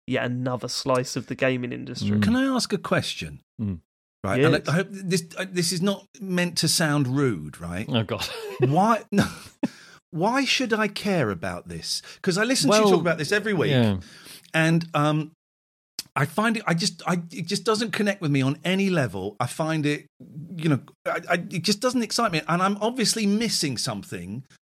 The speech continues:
Speaker 3: about why this is important
Speaker 2: I
Speaker 3: to
Speaker 2: mean,
Speaker 3: me.
Speaker 2: not necessarily. Like,
Speaker 3: Oh.
Speaker 2: because Activision are, like, Activision Blizzard are massive,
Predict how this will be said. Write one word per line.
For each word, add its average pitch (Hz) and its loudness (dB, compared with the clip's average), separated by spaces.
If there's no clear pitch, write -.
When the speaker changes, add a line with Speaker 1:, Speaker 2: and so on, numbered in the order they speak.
Speaker 3:
about 156 0
why 151 2
this 143 0
is 127 0
important 127 -2
Speaker 2:
I 208 -6
Speaker 3:
to 247 4
Speaker 2:
mean, - 4
Speaker 3:
me. 247 4
Speaker 2:
not 294 2
necessarily. 175 0
Like, 160 0
Speaker 3:
Oh. 104 -2
Speaker 2:
because 180 0
Activision 202 0
are, 175 2
like, 135 0
Activision 170 -2
Blizzard 123 0
are 110 2
massive, 107 -4